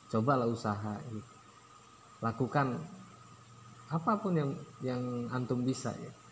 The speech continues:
Jadi jangan sampai sedikit-sedikit minta sama orang tua,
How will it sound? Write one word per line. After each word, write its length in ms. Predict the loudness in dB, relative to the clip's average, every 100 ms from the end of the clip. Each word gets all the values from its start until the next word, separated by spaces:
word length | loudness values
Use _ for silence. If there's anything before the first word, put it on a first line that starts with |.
| -20 -20 -2
Jadi 240 | 0 2
jangan 320 | 2 2 2
sampai 460 | 0 0 0 0 -2 -4 -14 -20 -20 -20 -20 -20
sedikit-sedikit 720 | -4 -2 0 2 0 2 2
minta 240 | 2 0 -2
sama 240 | -2 -2
orang 160 | -2 -4
tua, 300 | -4 -4 -2